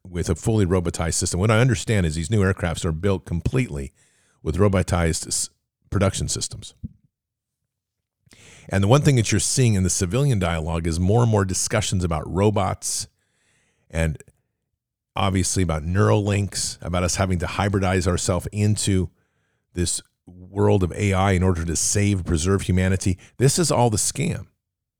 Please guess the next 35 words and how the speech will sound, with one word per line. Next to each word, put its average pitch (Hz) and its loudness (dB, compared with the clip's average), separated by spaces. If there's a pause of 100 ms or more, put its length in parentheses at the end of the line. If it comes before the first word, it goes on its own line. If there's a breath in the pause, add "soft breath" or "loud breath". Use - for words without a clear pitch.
(880)
Because 104 4
they're, 120 0
all 143 6
they're 170 6
doing 135 6
is 95 2
conditioning 104 2
people 90 0
for 98 0
what's 92 0
coming 82 -2
next. - -4 (1200)
And 90 -4
I 95 -2
almost 120 2
guarantee 117 0
you - -6 (1200)
that 85 -4
what's 101 0
coming 117 2
out 101 0
of 98 2
the 90 2
bowels 95 0
of 95 2
the, 87 -4 (320)
of 98 -2
the 92 -2
military-industrial 104 0
complex 117 -2
is 95 -4
the 95 -2
replacement 92 0 (960)
for 92 0
that 90 -2